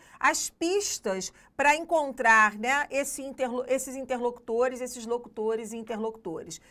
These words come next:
São essas marcas gramaticais que fazem com que a gente tenha pistas de entendimento do texto. Por isso a importância dos aspectos linguísticos gramaticais, como a gente diz, as marcas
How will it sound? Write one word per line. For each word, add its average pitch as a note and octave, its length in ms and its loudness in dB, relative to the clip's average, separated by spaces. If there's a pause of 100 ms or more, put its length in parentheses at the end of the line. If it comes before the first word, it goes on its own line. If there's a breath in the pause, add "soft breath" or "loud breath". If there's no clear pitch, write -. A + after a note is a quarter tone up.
(140 soft breath)
São D4 220 -4
essas D#4 360 -2
marcas C4+ 640 2
gramaticais A3 840 2 (200 soft breath)
que D4+ 140 -8
fazem D#4 640 2
com D4+ 240 -10
que B3+ 240 -6
a C4 80 0
gente B3+ 300 -8
tenha B3 320 -4 (300 loud breath)
pistas F4+ 500 0
de C4+ 80 -8
entendimento B3 880 -6
do G#3 140 -8
texto. G3 480 -6 (240 soft breath)
Por G#3+ 160 -4
isso F4+ 240 -2
a E4+ 60 -4
importância D4+ 920 -6 (220 loud breath)
dos C4 180 -4
aspectos C4 680 2
linguísticos C4 680 -6
gramaticais, A3 720 -2
como A#3 160 -6
a A#3 40 -4
gente A3+ 280 -8
diz, G3+ 360 -8 (220 loud breath)
as G#3+ 220 4
marcas G#3+ 580 -2